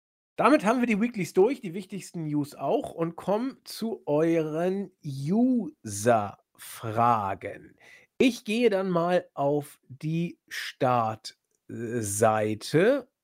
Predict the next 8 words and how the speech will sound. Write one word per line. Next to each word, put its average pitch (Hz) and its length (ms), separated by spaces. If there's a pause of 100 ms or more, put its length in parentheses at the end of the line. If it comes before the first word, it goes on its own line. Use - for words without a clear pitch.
(140)
und 170 500
gucke, 208 640
was 127 680
hier 120 460 (440)
für - 240
Fragen 113 680 (320)
aufgeploppt - 1700 (400)
sind. 117 440